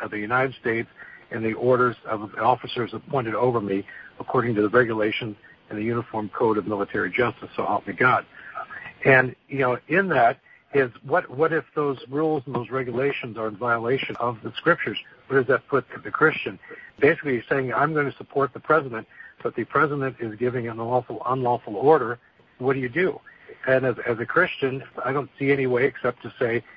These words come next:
"You know, I can't do that before God, and I'm willing to accept the consequences." I like what you said, Tom, about bringing Romans twelve into that. I had, I had that ready to talk about it, and you just, you just picked it right, right up, because it talks about not avenging yourself,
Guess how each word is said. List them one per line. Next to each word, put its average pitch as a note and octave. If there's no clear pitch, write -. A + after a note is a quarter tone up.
"You -
know, B2+
I A#2+
can't B2
do D#3
that B2
before B2+
God, D3
and A#2
I'm A#2
willing B2
to B2+
accept -
the B2
consequences." A#2+
I C3+
like D#3
what E3
you C3
said, D3+
Tom, B2
about A2+
bringing C3+
Romans B2
twelve D#3
into G#2
that. A2
I A#2+
had, C3+
I B2
had C3
that B2
ready B2
to -
talk C3
about A#2
it, A#2
and A#2
you A#2+
just, A#2
you A#2+
just A#2
picked -
it -
right, G#2+
right A2
up, C#3
because C3+
it C3
talks D3+
about A#2+
not C#3
avenging B2+
yourself, A2+